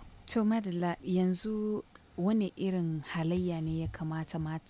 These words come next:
kaman al'umma su kawo don saboda su kawo nasu gudunmuwa wajen yaƙi da wannan cutar?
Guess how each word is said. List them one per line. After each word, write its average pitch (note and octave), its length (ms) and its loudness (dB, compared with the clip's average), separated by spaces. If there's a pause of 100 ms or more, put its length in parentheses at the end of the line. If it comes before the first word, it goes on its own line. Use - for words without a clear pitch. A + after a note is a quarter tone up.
(140)
kaman D#3+ 360 -2
al'umma D#3+ 520 0
su - 160 6
kawo D#3+ 480 0
don E3+ 140 6
saboda D3+ 840 0 (120)
su - 120 4
kawo G3 300 8
nasu G3+ 320 6
gudunmuwa D#3+ 560 2 (400)
wajen D#3+ 680 2
yaƙi E3 420 0
da D3+ 80 -2
wannan D3 340 0
cutar? - 440 -6